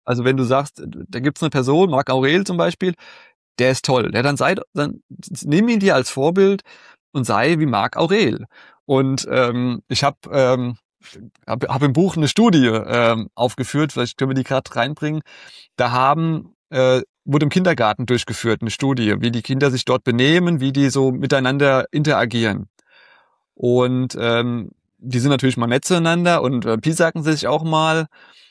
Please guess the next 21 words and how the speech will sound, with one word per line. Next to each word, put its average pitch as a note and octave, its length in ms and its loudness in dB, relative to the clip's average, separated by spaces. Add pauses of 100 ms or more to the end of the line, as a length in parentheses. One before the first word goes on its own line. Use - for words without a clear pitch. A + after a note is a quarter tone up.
(540)
Und C#3 240 0
dann C#3 140 0
wurde E3 180 0
den E3 100 2
Kindern F3 300 2
aber D3+ 180 0
irgendwann D#3+ 280 0
einfach D#3 200 -2
die D3 120 -6
Frage D3 460 -2
gestellt, F3 520 0
okay, D#3 380 0
jetzt - 320 -12 (140)
warst C3 340 -4
du D3+ 40 -6
zu D#3 140 -6
deinem C3 160 0
Kumpel D3+ 300 -4
da C3 100 2
irgendwie C3 180 0
gemein, D3 560 -2